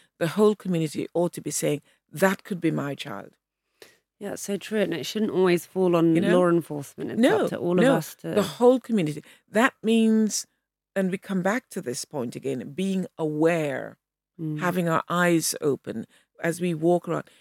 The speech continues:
Speaker 1: You know, one of the things I used to do when I lived and worked in Hackney,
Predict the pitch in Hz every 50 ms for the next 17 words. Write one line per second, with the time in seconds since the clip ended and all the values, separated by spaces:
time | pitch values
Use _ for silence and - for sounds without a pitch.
0 | _ _ - 208 220 208 220 240 285 302 269 226 - 220 196 175 185 175 180 190
1 | 196 208 196 - - - 196 127 139 147 143 151 151 147 147 147 131 - - -
2 | _ _ - - 156 165 - - 120 117 120 123 143 147 - - - - 175 185
3 | 208 - _ - - 120 117 -